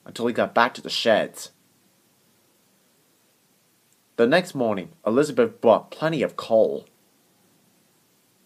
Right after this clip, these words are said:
Elizabeth chuffed to Percy. The firelighter started Percy's fire.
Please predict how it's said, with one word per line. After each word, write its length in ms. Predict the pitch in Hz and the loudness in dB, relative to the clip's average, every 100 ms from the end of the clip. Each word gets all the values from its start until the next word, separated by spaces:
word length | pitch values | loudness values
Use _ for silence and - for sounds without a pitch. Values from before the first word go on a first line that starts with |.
| _ _ _ - | _ _ _ -2
Elizabeth 480 | 120 117 110 107 - | -2 -2 -6 -10 -6
chuffed 320 | - 104 - | -2 -2 -6
to 80 | - | -12
Percy. 500 | - 92 - 55 - _ _ _ _ _ _ _ _ _ _ _ _ _ _ _ _ _ _ _ _ _ _ _ _ _ _ _ _ _ _ _ _ | -4 -4 -4 -14 -18 _ _ _ _ _ _ _ _ _ _ _ _ _ _ _ _ _ _ _ _ _ _ _ _ _ _ _ _ _ _ _ _
The 100 | 117 | -6
firelighter 640 | - 135 151 151 104 98 101 | 0 4 4 4 2 0 -2
started 400 | - 131 120 110 | 0 0 0 -2
Percy's 380 | 113 107 110 107 | -6 -6 -6 -4
fire. 520 | 117 120 117 78 - | -2 0 0 -2 -6